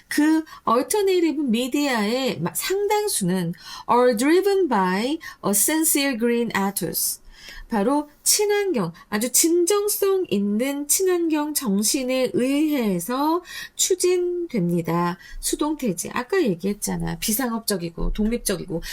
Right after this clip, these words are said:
소외 집단 의견을 대표하는, 어, 그런 것을 말해주는, 다루는 그런 그 대한 미디어.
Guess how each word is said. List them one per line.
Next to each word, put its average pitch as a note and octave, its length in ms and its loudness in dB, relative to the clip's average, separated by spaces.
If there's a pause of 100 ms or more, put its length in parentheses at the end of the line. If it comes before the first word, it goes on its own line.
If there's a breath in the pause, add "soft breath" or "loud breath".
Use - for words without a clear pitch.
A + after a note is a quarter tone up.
(120)
소외 F4 460 2
집단 E3+ 520 -2 (320 loud breath)
의견을 A3 640 0 (220 soft breath)
대표하는, G#3 920 0 (520 soft breath)
어, E3 180 -4
그런 C4 240 -2
것을 C4+ 240 0
말해주는, F3 600 0
다루는 F#3+ 600 0 (320 loud breath)
그런 C#4 360 -2 (500)
그 E3+ 100 -6
대한 A#3 380 0
미디어. E3 460 -4